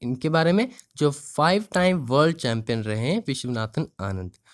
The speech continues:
विश्वनाथन आनंद has been appointed as the new ambassador for World Wildlife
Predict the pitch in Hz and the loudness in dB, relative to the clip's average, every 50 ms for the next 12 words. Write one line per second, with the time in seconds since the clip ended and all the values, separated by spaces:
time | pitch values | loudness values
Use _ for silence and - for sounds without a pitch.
0 | - _ _ _ - 117 123 127 - 160 160 160 165 165 214 202 202 - 127 131 | -20 _ _ _ -6 -6 -4 -2 0 2 2 2 2 2 0 -2 -2 0 0 2
1 | 147 180 170 147 - 131 120 113 113 110 - 120 104 101 - - 104 101 104 107 | 2 2 2 0 0 -2 0 -2 -2 -4 -4 -4 -4 -4 -2 -2 -2 -2 0 0
2 | 180 196 - - 147 156 156 156 165 143 131 127 143 180 214 - - 143 127 117 | 0 0 0 0 -2 -2 0 0 0 0 2 2 2 2 2 2 0 0 0 0
3 | 104 104 98 - - 98 107 107 - 117 117 113 107 110 123 147 170 190 196 175 | 0 -2 -4 -4 -6 -6 -6 -4 -4 -4 -2 -2 -2 0 0 4 4 4 4 4
4 | 135 123 113 110 110 110 113 113 117 113 | 2 0 0 0 0 0 -2 -2 -2 -4